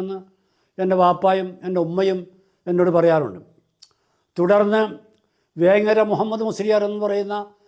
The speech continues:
മലബാറുകാരനായ അദ്ദേഹമാണ് ദീർഘമായ പത്തിരുപത്തഞ്ച് വർഷക്കാലം പെരുമ്പാവൂർ ടൗൺ പള്ളിയിലെ ഖത്തീബായിരുന്നത്. അദ്ദേഹമാണ് ഞങ്ങളെയൊക്കെ ഖുർആൻ വിശാലമായിട്ട് പഠിപ്പിച്ചതും കിതാബ് ഓതിച്ചതൊക്കെ.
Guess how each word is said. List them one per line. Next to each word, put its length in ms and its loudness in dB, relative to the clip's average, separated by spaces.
മലബാറുകാരനായ 680 2
അദ്ദേഹമാണ് 440 -4
ദീർഘമായ 520 2
പത്തിരുപത്തഞ്ച് 560 -8
വർഷക്കാലം 480 -8
പെരുമ്പാവൂർ 360 0
ടൗൺ 180 -2
പള്ളിയിലെ 360 -4
ഖത്തീബായിരുന്നത്. 640 -2
അദ്ദേഹമാണ് 480 2
ഞങ്ങളെയൊക്കെ 440 0
ഖുർആൻ 260 2
വിശാലമായിട്ട് 560 0
പഠിപ്പിച്ചതും 480 -6
കിതാബ് 380 2
ഓതിച്ചതൊക്കെ. 500 -2